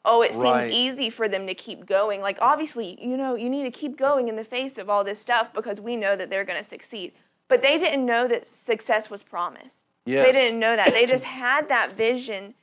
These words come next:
Speaker 1: in their minds that we need to fly. <laughs> Like,
Speaker 2: Yeah.
Speaker 1: okay, okay, I have an idea. And I watched as,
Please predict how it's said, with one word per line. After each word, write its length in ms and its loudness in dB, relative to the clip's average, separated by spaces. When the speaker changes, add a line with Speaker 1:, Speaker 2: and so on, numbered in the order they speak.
Speaker 1:
in 140 2
their 140 6
minds 460 0
that 260 -2
we 120 0
need 280 0
to 120 -6
fly. 600 2
<laughs> 140 -6
Like, 280 2
Speaker 2:
Yeah. 100 2
Speaker 1:
okay, 160 -2
okay, 480 2
I 240 4
have 340 -2
an 140 -6
idea. 580 -6
And 380 4
I 140 2
watched 460 4
as, 200 2